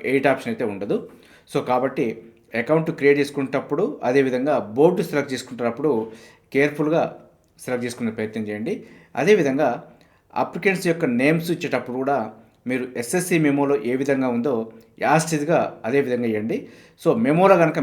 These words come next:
మిస్టేక్ ఉంటే, so, అదే విధంగా ఇవ్వండి. So, కరెక్ట్ ఉంది అని చెప్పి మీరు మెమోకి ఓ తీరుగా, మీ సొంతంగా ఓ తీరుగా అయితే ఇచ్చే ప్రయత్నం చేయొద్దు. అదేవిధంగా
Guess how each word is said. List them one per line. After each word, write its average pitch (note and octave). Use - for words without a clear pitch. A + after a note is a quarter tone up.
మిస్టేక్ C#3+
ఉంటే, C3
so, -
అదే D#3
విధంగా F3
ఇవ్వండి. G#2+
So, D3
కరెక్ట్ C#3+
ఉంది E3+
అని D3+
చెప్పి C3+
మీరు B2
మెమోకి D3+
ఓ -
తీరుగా, C#3+
మీ B2+
సొంతంగా D3
ఓ -
తీరుగా B2
అయితే C#3
ఇచ్చే A#2
ప్రయత్నం G#2
చేయొద్దు. G2
అదేవిధంగా D3+